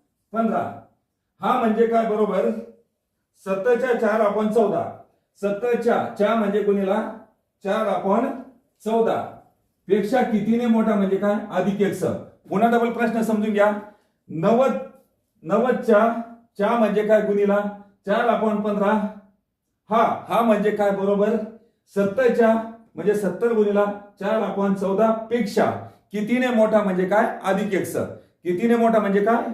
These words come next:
अधिक एक्स. आता तुम्हाला प्रश्न समजला असेल. आता पंधरा आणि नव्वद कोणत्या पाढ्यामध्ये?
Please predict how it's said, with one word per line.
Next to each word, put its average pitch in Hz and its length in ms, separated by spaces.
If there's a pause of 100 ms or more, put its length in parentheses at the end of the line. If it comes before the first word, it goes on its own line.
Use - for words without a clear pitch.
(100)
अधिक 202 300
एक्स. 143 220
आता 147 460
तुम्हाला 226 280
प्रश्न 220 340
समजला 226 320
असेल. 156 340 (1600)
आता 196 240
पंधरा 220 340
आणि 233 160
नव्वद 220 260
कोणत्या 220 280
पाढ्यामध्ये? 202 460